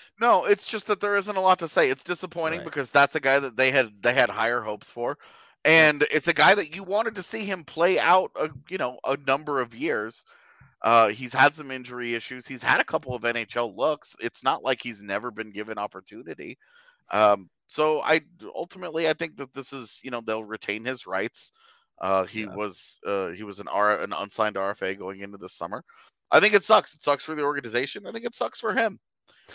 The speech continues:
Speaker 1: I
Speaker 2: So I
Speaker 1: think,
Speaker 2: was
Speaker 1: I
Speaker 2: gonna
Speaker 1: think it
Speaker 2: say
Speaker 1: sucks for him that, that he, you know, he, he gave the A H L a couple of years and then took his ball and went home.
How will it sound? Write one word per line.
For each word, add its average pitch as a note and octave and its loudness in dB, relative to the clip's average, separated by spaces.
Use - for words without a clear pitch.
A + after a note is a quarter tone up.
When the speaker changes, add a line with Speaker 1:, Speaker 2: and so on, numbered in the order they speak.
Speaker 1:
I C3+ 6
Speaker 2:
So - 6
I - 10
Speaker 1:
think, B3+ 10
Speaker 2:
was B3+ 4
Speaker 1:
I - -2
Speaker 2:
gonna - 8
Speaker 1:
think G#3 2
it F#3 8
Speaker 2:
say D#3 4
Speaker 1:
sucks F#3+ 2
for F#3+ 2
him E3+ 2
that, C#3+ 8
that B2+ 8
he, C#3 -2
you C#3+ 2
know, C3 0
he, B2 -8
he A#2+ -8
gave C3+ 2
the C3 0
A C3 4
H - -8
L B2 -2
a A2 -8
couple A#2+ -4
of A2+ -8
years A2+ -2
and A#2+ -8
then C3 -6
took D3 -14
his C#3+ -14
ball D#3 -6
and D#3 -12
went D#3 -12
home. F3+ -10